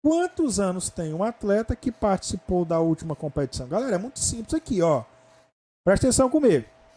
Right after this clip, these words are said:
Eu tenho dez atletas e a média das idades é dezesseis vírgula dois, ó. Dez vezes dezesseis vírgula dois, cento e sessenta e dois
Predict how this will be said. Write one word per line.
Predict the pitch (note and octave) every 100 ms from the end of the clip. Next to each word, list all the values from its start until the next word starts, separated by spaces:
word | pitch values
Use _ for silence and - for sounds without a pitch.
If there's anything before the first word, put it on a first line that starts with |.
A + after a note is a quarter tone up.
| _ _ _
Eu | G#3
tenho | - G#3+ F3+
dez | D3+ D3 D3
atletas | A3+ - G#3 F3 A3 F4+ - - - _ _ _
e | G3 G3+
a | F#3+
média | F#3+ A3 C4+ D#4 C4+
das | G3 F#3 E3
idades | D3 C#3 G#3 G#3+ D3 - -
é | G#3+
dezesseis | G3 G3+ G#3+ G#3 - F3+ F3+
vírgula | A3 G#3+ B3+ D4+
dois, | C4+ F#3+ C#3+ A#2
ó. | G#2 _ _ _ _ _ _
Dez | E3+ C#4 E4 D#4 D#3+
vezes | F3 D3+ B2+
dezesseis | C3 E3+ F#3+ F3 - C4 D4 A3
vírgula | A3 F3 D#3 B2+
dois, | F3 A3 D3 A#2+
cento | - F3 D#3+
e |
sessenta | - G#3+ - A#3 D4+
e |
dois | D#4 G#3 A#3 - -